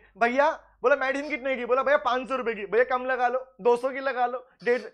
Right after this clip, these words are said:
अकेला मेडिकल चेक करो, एक ऐसा सेक्टर जहां पर आप बार्गेनिंग नहीं करते जल्दी से, आप नेगोशिएशन नहीं करते। करते हो क्या आप लोग, बताना, मेडिसिन के अंदर कि "भाई साहब, कितनी फीस है?" बोला, "पाँच सौ कम ले लो, दो सौ कम ले लो।" करते हो क्या?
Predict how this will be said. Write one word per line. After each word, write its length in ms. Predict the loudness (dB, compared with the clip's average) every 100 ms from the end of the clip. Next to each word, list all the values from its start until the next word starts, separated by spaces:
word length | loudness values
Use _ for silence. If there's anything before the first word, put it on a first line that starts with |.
| _ _ _ _ _ -2
अकेला 500 | -2 0 4 4 4
मेडिकल 580 | 2 0 0 2 2
चेक 220 | 2 -4 0
करो, 220 | 4 4
एक 220 | 2 -2 -4
ऐसा 300 | -2 0 0
सेक्टर 420 | -2 -4 -2 0
जहां 320 | 0 0 -2
पर 160 | -2 -4
आप 100 | 0
बार्गेनिंग 640 | 0 0 -2 -6 -6 -8
नहीं 140 | -6
करते 240 | -6 -6 -6
जल्दी 200 | -8 -10
से, 160 | -18 _ _ _ _ 2
आप 200 | 4 4
नेगोशिएशन 640 | 2 0 0 0 -2 -4
नहीं 160 | -4 0
करते। 240 | 0 0
करते 280 | -2 -2 2
हो 80 | 4
क्या 120 | 6
आप 100 | 4
लोग, 140 | 2 2
बताना, 240 | 2 0
मेडिसिन 320 | 0 -2 -6
के 100 | -4
अंदर 180 | -2 -2
कि 1000 | -4 _ _ _ _ _ _ _ _ -8
"भाई 360 | -6 4 6 6
साहब, 200 | 4 2
कितनी 280 | -4 -8 -6
फीस 260 | -4 -2
है?" 200 | -2 -2 0
बोला, 160 | 2
"पाँच 340 | 2 0 -2 -4
सौ 80 |
कम 180 | -2 -2
ले 100 | -2
लो, 220 | -6 -8 _ 0
दो 160 | 2
सौ 100 | 2
कम 160 | -2 0
ले 60 | 2
लो।" 80 |
करते 300 | 2 -2 2
हो 100 | 4
क्या? 180 | 4 2